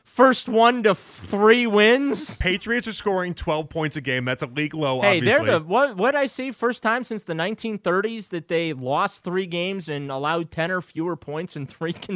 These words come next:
Speaker 1: consecutive games?
Speaker 2: Yeah, they're, they're
Speaker 1: Bravo,
Speaker 2: off-
Speaker 1: Bill Belichick.
Speaker 2: Their offense has scored only one touchdown in the last three games.
Speaker 1: I mean, man,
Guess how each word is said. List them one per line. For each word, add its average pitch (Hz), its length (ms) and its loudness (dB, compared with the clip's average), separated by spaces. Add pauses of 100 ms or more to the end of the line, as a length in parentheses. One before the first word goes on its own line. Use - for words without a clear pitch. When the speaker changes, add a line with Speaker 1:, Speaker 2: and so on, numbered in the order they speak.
Speaker 1:
consecutive 196 580 -4
games? 180 520 -8
Speaker 2:
Yeah, 196 100 0
they're, 240 180 2
they're 240 120 2
Speaker 1:
Bravo, 247 460 10 (120)
Speaker 2:
off- 220 80 4
Speaker 1:
Bill 254 200 10
Belichick. 202 760 4
Speaker 2:
Their 202 240 4
offense 214 440 0
has 156 100 -4
scored 170 280 -2
only 156 180 0
one 143 240 -2
touchdown 139 420 -2
in 107 60 -4
the 110 60 -4
last 113 240 -2
three 107 160 -6
games. 101 380 -10 (460)
Speaker 1:
I 160 160 -16
mean, 120 400 -14
man, 156 520 0